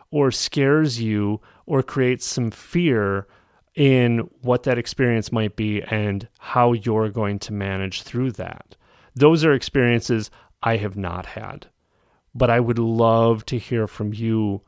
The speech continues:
what your fears are, what your challenges are, and see if we can't find solutions for you. Connect you with some people who maybe have had those experiences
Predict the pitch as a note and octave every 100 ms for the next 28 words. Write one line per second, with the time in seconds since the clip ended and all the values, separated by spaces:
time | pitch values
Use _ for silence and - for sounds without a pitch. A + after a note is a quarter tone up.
0 | _ _ _ - A2+ A#2+ - A#2+ G#2+ B2
1 | A#2+ A#2+ A#2+ G#2 G2+ G2 G#2 A#2+ A#2+ -
2 | A2+ A2+ B2+ A2+ G#2 G2+ G2 G2+ - -
3 | - C#3 - F3 F#3 G3 - F#3+ F#3 F#3
4 | F3+ E3 D#3 F#3+ G#3+ - A2+ G2 F2 -
5 | D#3+ D#3 F3 - G3 E3 D#3 - C#3 D#3
6 | D3+ D3+ D3+ C#3 C3+ C#3+ E3+ G3+ B2+ C3
7 | D3 G3+ F3+ A#2 A2 F#2+ G2 G2 G#2+ G#2+
8 | - A#2 G#2+ G#2 G#2 D#3+ F#3